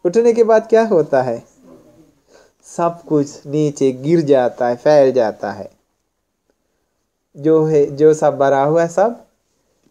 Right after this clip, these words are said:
गिर जाता है। वैसे ही है गोदी का प्रवचन। वो भंते लोग से प्रवचन सुनने के लिए बार बार आता है, आने के बाद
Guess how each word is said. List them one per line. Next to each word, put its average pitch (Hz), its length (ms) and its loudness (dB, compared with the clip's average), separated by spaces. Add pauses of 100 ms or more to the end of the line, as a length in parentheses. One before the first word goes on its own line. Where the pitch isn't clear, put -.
गिर 175 340 2
जाता 127 420 -2
है। 117 140 -6
वैसे 170 400 2
ही 185 200 -2
है 147 260 -4 (760)
गोदी 156 460 2
का 135 160 -2
प्रवचन। 135 560 -2 (2000)
वो 160 200 0
भंते 156 400 0
लोग 160 160 0
से 160 200 -2
प्रवचन 147 340 0
सुनने 147 300 -6
के 147 100 -4
लिए 143 100 -4
बार 135 280 0
बार 139 200 0
आता 147 340 -2
है, 120 240 -8 (760)
आने 165 320 0
के 165 160 0
बाद 147 400 -2